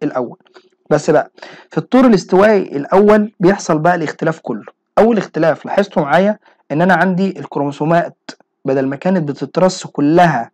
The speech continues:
عند خط الاستواء، يعني كلها في خط واحد، لا، انا رصيتها في خطين. تاني حاجة بيحصل معايا ظاهرة اسمها ظاهرة العبور. ظاهرة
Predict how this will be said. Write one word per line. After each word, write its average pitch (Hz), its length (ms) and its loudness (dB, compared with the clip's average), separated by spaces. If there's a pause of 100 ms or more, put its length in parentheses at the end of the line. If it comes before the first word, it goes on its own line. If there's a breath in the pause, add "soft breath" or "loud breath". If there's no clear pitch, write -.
(160 soft breath)
عند 131 180 -6
خط 185 260 -2
الاستواء، 160 540 2
يعني 135 180 -4
كلها 175 260 2
في 185 80 -8
خط 196 260 -2
واحد، 185 320 2
لا، 160 280 2
انا 147 140 -2
رصيتها 185 420 -6
في 170 100 -14
خطين. 131 400 -6 (720 loud breath)
تاني 202 160 4
حاجة 226 320 0
بيحصل 196 420 0
معايا 165 220 0
ظاهرة 175 260 2
اسمها 180 260 -2
ظاهرة 156 380 -2
العبور. 127 520 -6 (1160)
ظاهرة 170 380 0